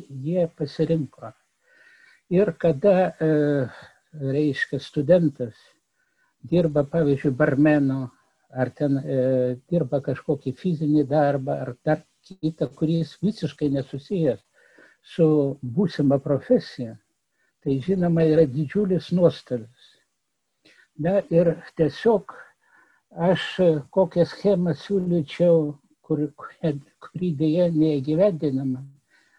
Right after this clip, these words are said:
bet man atrodo, tai būtų optimalus variantas. Studentas įstojęs,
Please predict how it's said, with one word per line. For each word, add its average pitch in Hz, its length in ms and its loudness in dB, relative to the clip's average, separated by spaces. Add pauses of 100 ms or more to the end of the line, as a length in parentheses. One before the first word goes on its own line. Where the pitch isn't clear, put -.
(160)
bet 139 200 -4
man 180 180 0
atrodo, 170 420 0
tai 160 200 -2
būtų 165 400 -4 (260)
optimalus 151 720 -2
variantas. 135 760 -4 (920)
Studentas 175 840 2 (1040)
įstojęs, 156 760 0